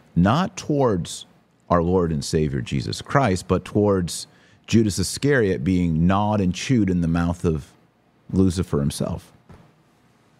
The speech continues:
Mm-mm. Not gonna do it. Sorry,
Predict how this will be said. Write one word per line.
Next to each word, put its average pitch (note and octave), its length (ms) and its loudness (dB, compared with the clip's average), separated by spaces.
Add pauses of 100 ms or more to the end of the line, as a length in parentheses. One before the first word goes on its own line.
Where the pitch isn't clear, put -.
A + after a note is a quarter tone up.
(140)
Mm-mm. F2 360 -2 (840)
Not E2 220 2
gonna F2 180 2
do F2+ 220 2
it. - 160 -4 (1300)
Sorry, A2 640 0